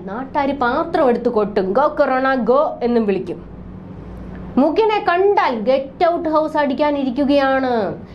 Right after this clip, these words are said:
ഇതറിയാവുന്നോണ്ട് ഗോവിന്ദൻ മ്യാമൻ ആകെ ടെൻഷനിലാണ്. ആരുടെ മോന്ത കാണിക്കുവടേ ഇതെന്ന്. മുഖ്യന്റെ തല, മുഖ്യന്റെ ഫുൾ ഫിഗർ, മുഖ്യന്റെ തല,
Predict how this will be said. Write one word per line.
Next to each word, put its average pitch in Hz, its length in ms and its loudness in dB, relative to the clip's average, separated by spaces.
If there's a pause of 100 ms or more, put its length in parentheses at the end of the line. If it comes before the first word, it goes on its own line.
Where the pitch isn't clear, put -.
(120)
ഇതറിയാവുന്നോണ്ട് 359 1120 2 (280)
ഗോവിന്ദൻ 262 460 2
മ്യാമൻ 254 300 0
ആകെ 254 280 0
ടെൻഷനിലാണ്. 226 680 0
ആരുടെ 311 440 0
മോന്ത 311 360 0
കാണിക്കുവടേ 330 720 2
ഇതെന്ന്. 240 420 0 (680)
മുഖ്യന്റെ 427 360 2
തല, 392 280 2
മുഖ്യന്റെ 240 360 0
ഫുൾ 180 160 -4
ഫിഗർ, 180 300 0
മുഖ്യന്റെ 349 360 0
തല, 381 160 2